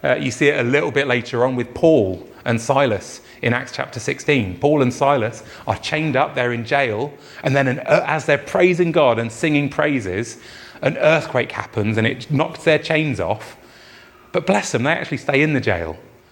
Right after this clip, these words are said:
because no angel came along this time to say, "Go on, get out." The jailer comes along and he's about to do something really horrendous to himself 'cause he knows what's gonna happen if the authorities think he's lost two prisoners.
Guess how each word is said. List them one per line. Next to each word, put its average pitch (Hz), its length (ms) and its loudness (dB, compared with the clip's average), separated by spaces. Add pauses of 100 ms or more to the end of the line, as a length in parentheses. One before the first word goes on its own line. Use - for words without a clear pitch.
because 117 220 0
no 135 180 4
angel 131 320 -2
came 113 240 -4
along 107 240 0
this 127 200 -2
time 95 440 -4 (240)
to - 80 -4
say, 110 240 2
"Go 123 240 2
on, 98 220 -2 (100)
get 117 140 2
out." 98 240 2 (1200)
The 139 140 -8
jailer 135 420 2
comes 104 320 -4
along 85 440 -6 (580)
and 107 80 -2
he's 107 100 -2
about 123 360 -2
to 104 100 -6 (720)
do 127 180 -2
something 113 440 -2
really 117 220 4
horrendous 127 520 -4
to - 80 0
himself 117 400 0
'cause 123 80 -2
he 120 100 0
knows 120 240 2
what's 123 140 -4
gonna 113 160 -2
happen 113 240 -4
if 104 100 -6
the 120 60 -2
authorities 113 540 2
think 107 180 -2
he's 107 160 -6
lost 107 200 -2
two 110 140 -4
prisoners. 117 560 -6